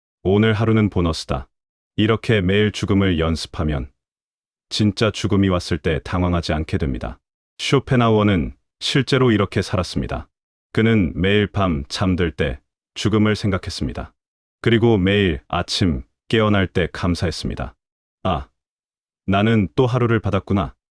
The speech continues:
이렇게 칠십이 년을 살았습니다. 그리고 마지막 날, 그는 평온하게 눈을 감았습니다. 마치 평소에 잠들듯이. 넷째,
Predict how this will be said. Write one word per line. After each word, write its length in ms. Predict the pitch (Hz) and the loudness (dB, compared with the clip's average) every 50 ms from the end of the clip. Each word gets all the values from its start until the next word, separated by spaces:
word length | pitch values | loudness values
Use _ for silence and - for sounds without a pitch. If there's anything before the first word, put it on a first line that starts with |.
| _ _ _ _ _ - | _ _ _ _ _ 0
이렇게 520 | 101 107 110 104 - - 113 95 73 - - - | 2 2 2 0 0 0 2 2 2 -2 -6 -8
칠십이 480 | - - - 135 - - 123 107 107 | -8 -2 -2 0 0 0 0 2 2
년을 260 | 101 101 98 98 95 | 2 4 2 2 2
살았습니다. 680 | 87 - - 90 90 - - 71 62 57 - - - _ _ _ _ _ _ _ _ _ | 0 -2 -4 -6 -6 -6 -6 -8 -6 -6 -8 -10 -10 _ _ _ _ _ _ _ _ _
그리고 320 | - - 113 113 104 117 110 | -2 0 2 4 4 4 4
마지막 480 | 98 90 92 - 95 90 82 80 - | 4 2 2 0 0 0 0 0 -2
날, 260 | 69 73 71 - - _ _ _ _ _ _ _ _ _ _ _ _ _ _ _ | -4 -4 -4 -6 -8 _ _ _ _ _ _ _ _ _ _ _ _ _ _ _
그는 280 | - 110 104 104 98 - | 0 2 4 4 2 0
평온하게 580 | - - 127 117 117 113 113 104 113 101 - - | 0 0 2 2 4 2 2 2 2 0 0 -2
눈을 300 | - 87 98 101 104 104 98 | 0 2 2 4 4 2 0
감았습니다. 640 | - 98 90 85 - - 80 67 - - 64 - _ _ _ _ _ _ _ _ _ - | 0 -2 -2 -2 -4 -4 -6 -6 -6 -8 -10 -10 _ _ _ _ _ _ _ _ _ -4
마치 340 | 90 95 98 - - - 107 | -2 -2 -2 -2 0 -2 -2
평소에 560 | - - - 117 113 - - 117 110 107 101 | -2 0 0 0 0 2 2 2 2 2 0
잠들듯이. 720 | - - 101 95 92 92 85 76 85 - - - 55 - _ _ _ _ _ _ _ _ _ - | -2 0 0 2 2 2 0 -2 -4 -6 -4 -6 -8 -10 _ _ _ _ _ _ _ _ _ -6
넷째, 460 | 78 82 78 - - - 76 64 - | -4 -4 -4 -4 -4 -4 -4 -4 -6